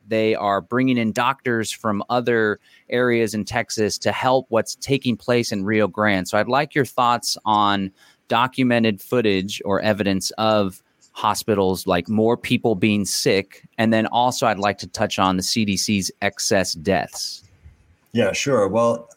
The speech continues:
Speaker 2: you know, this is, uh, an area that's quite humorous because, you know, if you've worked in hospitals,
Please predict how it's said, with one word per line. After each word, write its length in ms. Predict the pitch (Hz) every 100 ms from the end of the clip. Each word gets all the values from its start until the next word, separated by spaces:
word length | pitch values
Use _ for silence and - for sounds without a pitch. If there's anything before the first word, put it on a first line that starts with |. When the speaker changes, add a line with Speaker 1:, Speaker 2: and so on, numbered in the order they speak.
| _
Speaker 2:
you 100 | 143
know, 120 | 143
this 240 | 135 180 202
is, 200 | 196 165
uh, 320 | 135 120 113 -
an 120 | 117
area 360 | 113 127 113 104
that's 200 | 98 -
quite 280 | - 107 95
humorous 460 | 113 104 90 85
because, 540 | - 95 104 95 - - _ _
you 120 | 123
know, 100 | 117
if 140 | 117
you've 180 | 165 123
worked 400 | 95 131 151 -
in 220 | - 120
hospitals, 800 | 113 120 127 123 - 78 - -